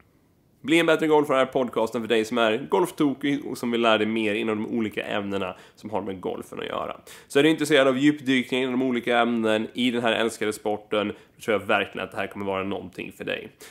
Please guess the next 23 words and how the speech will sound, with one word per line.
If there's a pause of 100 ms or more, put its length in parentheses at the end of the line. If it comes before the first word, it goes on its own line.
(140)
Det
kommer
vara
en
blandning
där
jag
själv
delar
med
mig
av
mina
erfarenheter,
kunskaper,
tankar
inom
olika
ämnen
till
diskussioner
med
andra